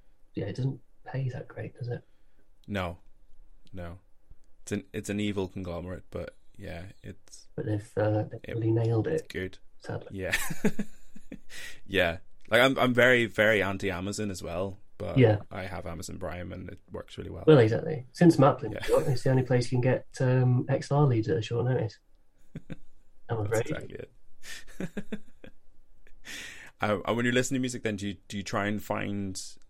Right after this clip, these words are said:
Speaker 2: new music, or do you go back to old familiar?
Speaker 1: Um, I don't try to find new music that much.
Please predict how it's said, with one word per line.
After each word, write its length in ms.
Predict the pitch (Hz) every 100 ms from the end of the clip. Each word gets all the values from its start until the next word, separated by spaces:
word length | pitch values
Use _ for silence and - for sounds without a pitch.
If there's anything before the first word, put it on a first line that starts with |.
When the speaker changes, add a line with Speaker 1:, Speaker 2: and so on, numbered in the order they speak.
| -
Speaker 2:
new 180 | 104 113
music, 500 | 120 120 127 123 -
or 460 | - 92 92 90 90
do 100 | 92
you 60 |
go 60 | 87
back 200 | 90 95
to 100 | -
old 120 | 95 87
familiar? 540 | 95 101 104 101 101 - - - - - - -
Speaker 1:
Um, 640 | 139 156 165 170 170 170 165
I 80 | 143
don't 260 | 160 156 -
try 680 | - - 135 117 104 104 104 - - _ - - - - - - -
to 120 | 110
find 400 | 104 104 104 101 - - - -
new 180 | - 107
music 300 | 104 104 -
that 120 | - -
much. 440 | - - - -